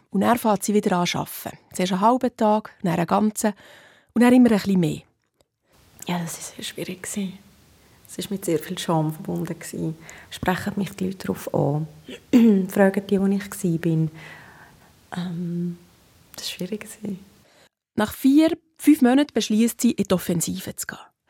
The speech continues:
Speaker 1: Sie vereinbart mit ihrem damaligen Psychiater, mit ihrem Chef und mit einer Person aus dem H R,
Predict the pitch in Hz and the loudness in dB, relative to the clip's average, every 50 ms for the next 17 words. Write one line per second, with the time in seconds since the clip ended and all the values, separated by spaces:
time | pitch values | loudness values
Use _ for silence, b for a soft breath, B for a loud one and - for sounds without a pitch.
0 | b b b b b b b b - - 262 269 254 247 277 311 - 254 247 254 | b b b b b b b b 0 2 4 6 6 6 6 6 4 2 2 2
1 | - 247 233 - 226 226 233 226 214 202 202 208 208 214 - 208 - - - 202 | 2 2 2 4 4 4 4 4 4 2 2 2 2 2 0 -2 -2 -2 -2 -2
2 | 190 - 208 202 208 226 247 262 - - 233 220 190 - 208 196 185 185 - - | 0 2 2 4 4 4 2 0 0 0 0 0 0 0 -2 -4 -2 -2 0 2
3 | 226 226 247 - - - - - 202 202 190 190 - - 208 202 196 196 196 - | 2 2 0 -2 -6 -8 -6 -4 -2 -2 -2 -4 -4 -6 -4 -2 -2 -2 -2 -4
4 | 220 202 - 233 214 220 214 - 208 185 196 214 233 214 196 233 | -2 0 2 2 2 2 2 2 0 0 2 0 0 2 0 0